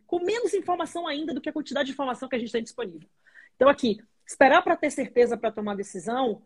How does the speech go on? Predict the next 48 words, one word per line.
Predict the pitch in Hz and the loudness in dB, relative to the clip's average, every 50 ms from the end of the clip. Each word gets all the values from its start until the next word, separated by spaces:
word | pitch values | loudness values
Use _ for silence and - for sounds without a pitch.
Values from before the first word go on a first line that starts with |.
| _ _ - | _ _ -4
não | 226 254 254 | -2 2 4
vai | 269 262 | 4 4
rolar, | 254 254 254 220 175 - - - _ _ 180 | 4 4 2 2 0 -2 -6 -12 _ _ -10
a | |
gente | 170 190 202 208 | -6 -4 0 0
já | 226 214 | 0 0
viu, | 180 190 175 170 | 0 -2 -4 -6
né? | 180 180 190 233 - _ - - - - - | -6 -8 -10 -10 -12 _ -20 -20 -14 -10 -10
Então, | 208 214 233 240 247 254 247 | -6 0 2 2 6 8 8
é, | 254 262 | 8 8
é, | 269 - - 262 - - - - | 6 4 2 2 2 0 -4 -4
como | - 320 330 | -2 0 0
é | 403 | 0
que | 403 370 | 2 2
você | 381 392 - - 381 - | 0 0 0 -2 -4 -4
faz | - - - 262 269 302 - - | -4 -4 -2 -2 -2 -2 -2 -4
pra | - - 294 - | -6 -6 -6 -4
ter | - - 226 220 220 - - _ _ _ _ _ _ - 247 | 0 0 0 0 0 -4 -10 _ _ _ _ _ _ -6 -4
mais | 233 247 285 359 427 370 | -2 0 0 2 2 2
informação, | 403 - 403 403 381 349 - - 269 247 240 247 254 - _ _ _ _ _ - | 2 2 2 2 2 0 -2 -2 -2 -2 0 -2 -4 -8 _ _ _ _ _ -2
pra | 247 240 233 | -2 0 0
conseguir | 254 277 269 - 247 202 233 240 | -2 -4 -4 -4 -4 -4 -4 -4
ter | - - 233 214 208 - - 254 | 0 2 2 2 2 0 -4 -2
mais | 233 254 302 381 440 - | 0 0 2 0 0 0
segurança, | - 392 285 320 277 240 226 220 254 247 - 302 302 - _ _ _ _ - | 0 0 2 4 4 4 4 2 0 -6 -10 -12 -14 -14 _ _ _ _ 0
pra | 285 269 262 254 | 2 2 2 2
correr | - - 247 180 208 302 | 0 0 0 0 0 -4
os | 311 | -4
seus | - 370 285 254 | -4 -2 -2 -2
riscos | 285 - - 311 - | -2 -4 -4 -6 -6
com, | - 302 - 285 294 294 - | -6 -6 -6 -4 -4 -4 -4
com | - 277 | -4 -4
responsabilidade? | 240 262 269 - 277 262 269 277 240 254 285 254 240 180 170 - - - _ _ | -4 -4 -4 -6 -8 -8 -6 -6 -6 -4 -2 -2 -2 -2 -2 -4 -10 -18 _ _
Mas | - 226 240 269 | -2 0 2 2
a | |
decisão | 254 320 302 - 285 214 254 285 262 | 2 0 0 -2 -2 0 0 0 -2
tem | 277 240 | -2 -6
que | - | -6
ser | - 247 | -4 -2
tomada, | - 247 240 214 180 156 170 160 185 | -2 -2 -2 -2 -4 -6 -6 -8 -8
né? | 175 175 190 | -6 -4 -4
A | 185 | 2
tomada | - - 240 220 226 247 247 | 4 4 6 6 6 4 2
de | 220 220 | 2 0
decisão | 233 233 - 202 214 208 | -2 -2 -2 -2 -4 -4
tem | 208 214 | -2 -4
que | 214 | -4
acontecer. | 208 - 226 226 240 233 - 165 - | -4 -4 -4 -4 -4 -6 -6 -10 -12